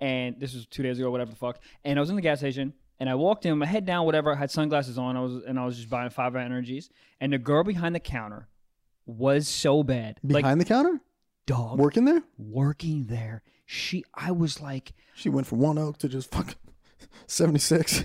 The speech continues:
Speaker 1: <laughs> She go, went from one oh to goddamn, dude. I walked in and I was like, "Oh my God."
Speaker 2: Just a babe?
Speaker 1: And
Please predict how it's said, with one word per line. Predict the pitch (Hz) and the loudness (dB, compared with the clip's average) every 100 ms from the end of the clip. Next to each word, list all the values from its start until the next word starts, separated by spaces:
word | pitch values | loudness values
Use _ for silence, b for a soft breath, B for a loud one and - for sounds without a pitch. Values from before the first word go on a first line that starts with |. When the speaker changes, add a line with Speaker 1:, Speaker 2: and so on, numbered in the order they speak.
| - | -2
Speaker 1:
<laughs> | 233 - - | 0 0 0
She | - - 226 | -2 -4 -4
go, | 226 | -6
went | 208 175 | -6 -8
from | - 151 139 | -10 -12 -8
one | 196 208 | -6 -6
oh | 202 - | -10 -18
to | - - | -20 -18
goddamn, | - - - 214 214 214 208 196 | -14 -14 -12 -10 -8 -8 -8 -6
dude. | 196 185 | -4 -2
I | 165 180 | -2 2
walked | 185 165 | 2 2
in | 170 | 2
and | 160 | 2
I | |
was | 147 | 2
like, | 139 131 - | 0 -2 2
"Oh | 165 180 | 4 4
my | 156 131 | 2 0
God." | 120 117 135 139 135 117 127 | -2 0 4 4 4 0 -8
Speaker 2:
Just | - | -10
a | 104 | -8
babe? | 98 107 160 175 _ - | -2 0 -2 -4 _ 0
Speaker 1:
And | 180 | 2